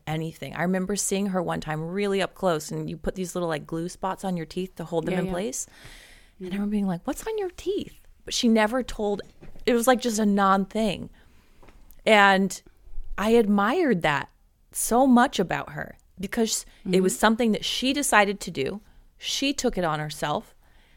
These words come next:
Speaker 1: and that was it. And it's so easy to just be like, "Well, here's something to talk about. Let's complain about this.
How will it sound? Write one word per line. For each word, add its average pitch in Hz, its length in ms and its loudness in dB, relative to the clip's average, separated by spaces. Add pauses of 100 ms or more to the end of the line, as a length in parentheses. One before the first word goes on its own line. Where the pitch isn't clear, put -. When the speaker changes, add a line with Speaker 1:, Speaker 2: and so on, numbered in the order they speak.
(220)
Speaker 1:
and 208 520 4 (1160)
that 208 160 8
was 240 160 2
it. - 180 0 (1800)
And 220 100 6
it's - 180 2
so 240 460 6 (100)
easy 208 760 -2 (400)
to - 100 -6
just 202 240 -4
be 208 60 2
like, 202 100 2
"Well, 254 140 0
here's 403 180 -2
something 175 300 -4
to 165 60 -8
talk 151 260 -6
about. 214 340 0 (840)
Let's - 160 -8
complain 214 320 -2
about 220 240 0
this. 220 340 -2